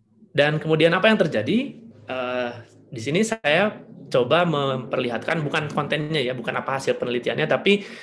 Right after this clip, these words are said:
bagaimana, bagaimana waktu itu saya coba menampilkan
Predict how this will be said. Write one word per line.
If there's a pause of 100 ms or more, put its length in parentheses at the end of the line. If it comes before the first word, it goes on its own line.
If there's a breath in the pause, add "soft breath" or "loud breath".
(160 loud breath)
bagaimana, (400 soft breath)
bagaimana
waktu
itu
saya
coba
menampilkan